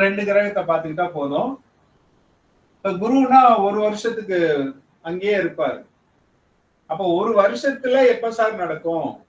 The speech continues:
அப்படின்னா, அங்கதான் சந்திரனை கொண்டு வந்துடணும்.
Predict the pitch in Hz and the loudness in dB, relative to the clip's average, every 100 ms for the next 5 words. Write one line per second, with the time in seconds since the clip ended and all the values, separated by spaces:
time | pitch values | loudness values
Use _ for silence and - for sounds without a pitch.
0 | _ _ _ _ _ _ _ 151 170 175 | _ _ _ _ _ _ _ -12 -8 -6
1 | 175 175 - 320 - _ _ _ _ 143 | -6 -6 -6 -8 -18 _ _ _ _ -12
2 | 160 160 208 277 269 160 165 180 185 170 | -8 -4 -4 -6 -8 -10 -8 -8 -6 -8
3 | 165 151 139 131 127 120 120 127 123 | -10 -12 -10 -10 -12 -14 -12 -10 -10